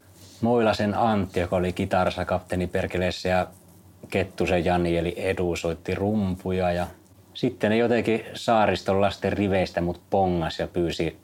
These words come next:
lapioimaan urkuja siihen tuota heavy-bändinkin. Oli se mielenkiintoinen kokemus. Kyllä me tehtiin, tehtiinkö me koskaan mitään oikeeta? Ne taisi tehdä joskus ilman mua ihan levylöisiäkin, mutta tuota,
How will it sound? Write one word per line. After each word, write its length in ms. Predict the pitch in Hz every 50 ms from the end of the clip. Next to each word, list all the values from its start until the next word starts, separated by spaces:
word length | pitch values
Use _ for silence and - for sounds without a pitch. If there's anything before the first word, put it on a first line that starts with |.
| - -
lapioimaan 800 | 104 95 87 87 - 92 85 85 85 85 82 82 85 85 85
urkuja 460 | 92 90 85 78 - 85 82 82 82
siihen 300 | 80 - 87 80 71 80
tuota 300 | - 85 82 87 - 85 - - - - - - -
heavy-bändinkin. 920 | 98 95 82 87 87 - - - 80 78 80 78 - 90 92 - - - - - - - - - - - - - - - - - -
Oli 200 | 131 127 117 110
se 80 | 131
mielenkiintoinen 640 | 127 127 123 113 107 104 - 113 - 113 110 113 104
kokemus. 360 | 120 107 95 - 117 - -
Kyllä 140 | - 110 104
me 120 | 110 120
tehtiin, 560 | 120 - 127 104 98 - - 98 95 92 92 - - - - - 120 127
tehtiinkö 340 | - 185 175 - - 113 -
me 100 | 101 95
koskaan 380 | 90 - 92 - - - 92 87
mitään 500 | 87 87 - - - 92 92 90 87 80 - - - - - - - - - - - - - - - - - - - - - - -
oikeeta? 760 | 113 101 95 90 85 78 - - - 78 78 78 - - - - - - - - - - - - - - - -
Ne 80 | 123
taisi 200 | 123 151 147 -
tehdä 140 | - 156 147
joskus 300 | 151 156 139 - 123 110
ilman 240 | 120 117 113 117 117
mua 340 | 117 123 123 107 92 85 82
ihan 360 | 82 80 85 85 82 - - - - - - - - - - - -
levylöisiäkin, 1200 | 107 101 101 104 98 87 98 92 90 87 87 90 87 87 85 85 - - 90 87 82 - 87
mutta 260 | 87 87 85 - - 85
tuota, 360 | - 92 87 - - 90